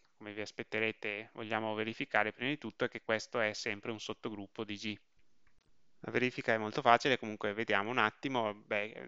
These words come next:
dovrebbe essere ovvio che uno sta nello stabilizzatore di X,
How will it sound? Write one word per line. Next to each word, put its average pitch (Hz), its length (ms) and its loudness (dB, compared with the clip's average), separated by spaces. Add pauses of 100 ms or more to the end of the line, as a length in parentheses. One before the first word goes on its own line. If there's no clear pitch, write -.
(140)
dovrebbe 101 280 -6
essere 101 280 -2
ovvio 104 280 0
che 107 320 -4
uno 110 320 -4
sta 104 260 -2
nello 101 200 -6
stabilizzatore 107 800 -4
di 123 360 -2
X, 147 280 0